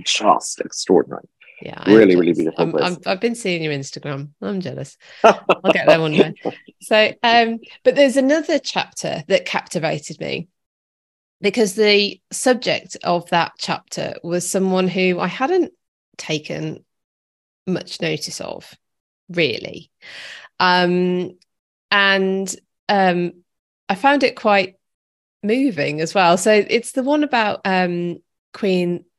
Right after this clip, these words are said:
Speaker 2: Anne of Denmark.
Speaker 1: Yeah.
Speaker 2: Um, so, uh, who I've, I've, I've briefly mentioned, Doctor Cat is, uh,
Speaker 1: Sure.
Speaker 2: currently playing at Hampton Court.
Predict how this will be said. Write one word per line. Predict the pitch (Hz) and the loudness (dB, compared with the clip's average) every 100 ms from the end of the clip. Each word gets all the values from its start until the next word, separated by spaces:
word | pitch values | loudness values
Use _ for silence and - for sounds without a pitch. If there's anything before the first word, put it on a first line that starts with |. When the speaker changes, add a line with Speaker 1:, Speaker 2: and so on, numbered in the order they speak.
| - | -6
Speaker 2:
Anne | 180 170 | -4 -2
of | 165 | -4
Denmark. | 170 160 151 139 165 - - - - - - | -4 -4 -4 -8 -12 -20 -20 -20 -20 -20 -4
Speaker 1:
Yeah. | - 151 | 4 4
Speaker 2:
Um, | 151 143 147 147 151 - - | 4 -4 -10 -12 -12 -14 -10
so, | - | 0
uh, | 165 160 165 - 180 165 156 - _ | 4 4 2 0 0 2 0 -4 _
who | 190 160 | -6 -2
I've, | 160 180 - | -2 -4 -4
I've, | 190 - - | -6 -4 -6
I've | 185 _ | -6 _
briefly | 190 240 240 233 | -4 2 2 2
mentioned, | 190 180 - 190 180 - | 2 0 -2 -6 -6 -4
Doctor | 180 175 233 | -4 -4 -8
Cat | - 196 - | -2 -2 0
is, | 175 175 185 | -4 -4 0
uh, | 170 | 0
Speaker 1:
Sure. | - 135 | 4 4
Speaker 2:
currently | 104 185 | 4 0
playing | - 196 185 165 | 0 2 2 2
at | |
Hampton | 180 165 180 | -2 -4 -6
Court. | 165 185 180 | -2 -2 -2